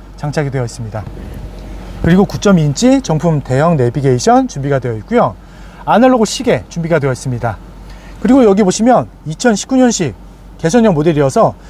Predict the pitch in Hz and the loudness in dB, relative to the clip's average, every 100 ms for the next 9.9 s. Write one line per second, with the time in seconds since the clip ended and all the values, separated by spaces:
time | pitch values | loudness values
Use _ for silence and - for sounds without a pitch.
0 | - - - 190 208 160 135 - 240 240 | -20 -6 -2 2 2 2 -2 -4 0 -2
1 | - 269 277 254 185 135 - 160 139 120 | 2 2 4 4 2 0 -2 -4 0 -2
2 | - - - - - - 135 170 156 240 | -4 -18 -20 -18 -16 -6 0 2 2 4
3 | 247 220 - - 160 180 185 180 - 135 | 4 2 -2 -2 2 2 2 0 -4 -4
4 | 202 160 101 - - - - 190 214 269 | 0 0 -2 -10 -20 -10 -4 0 2 2
5 | 269 - 262 190 131 160 - 247 226 240 | 2 2 2 2 0 -4 -2 0 0 0
6 | 262 233 233 220 185 165 156 - 135 123 | 0 2 2 2 0 0 0 -4 -4 -4
7 | 107 - - - - - - - - - | -6 -14 -20 -20 -20 -20 -16 -16 -16 -20
8 | - - - - - - - - - - | -18 -18 -16 -14 -14 -14 -14 -14 -10 -2
9 | 233 254 240 202 202 202 240 240 113 | 2 4 6 4 2 0 2 2 0